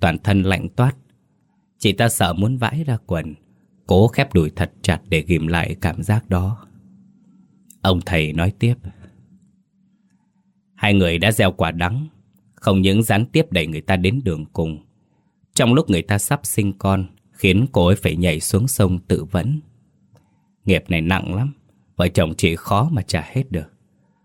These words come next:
Tôi có thể giúp nhà chị một phần nào thôi, chứ không thể dọn sạch những tội ác của nhà chị." Nhung nghe thầy nói vậy thì quỳ mọp xuống, vái lấy vái để,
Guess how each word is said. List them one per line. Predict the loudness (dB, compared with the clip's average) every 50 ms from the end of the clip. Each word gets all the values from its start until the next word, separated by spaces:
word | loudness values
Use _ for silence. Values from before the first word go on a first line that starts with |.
| _ _ _ -2
Tôi | 0 0
có | 0 0
thể | 0 0 -2 0
giúp | 0 0 0 0 0
nhà | -2 -2 -2 -2
chị | -2 -2 0
một | 0 -2 -4 -6
phần | -4 -4 -4 -2 -2 -2
nào | -6 -6 -8 -10 -8
thôi, | -4 -2 -2 -2 -2 -4 -10 _ _ _ _ _ _ -2
chứ | -2 0
không | 2 2 2 2
thể | 2 2 0
dọn | 2 2 0 0 -2
sạch | -4 -4 -2 -2 -2 -2
những | -2 -2 0 -2 -2
tội | -2 -2 -2 -2
ác | 0 -2 -4 -4 -4
của | -8 -10
nhà | -10 -10 -12 -12 -12
chị." | -10 -6 -6 -6 -8 -10 _ _ _ _ _ _ _ _ _ _ _ _ _ _ _ _ _ _ _ _ _ _ _ _ _ _ _ _ _ _ _
Nhung | 2 4 6 6 6
nghe | 4 4
thầy | 2 2 2 0 2 2
nói | 2 2 2 2
vậy | 2 0 0 0 0 -2 -4
thì | -4 -4
quỳ | -2 0 0 0
mọp | 0 -2 -4 -4 -6 -4
xuống, | 0 2 4 4 4 2 0 -2 -6 -10 _ _ _ _ -6
vái | -2 0 2 2
lấy | 2 2 0 0 -2 -4
vái | -4 -2 -2 -2 0
để, | 0 0 -2 -2 -4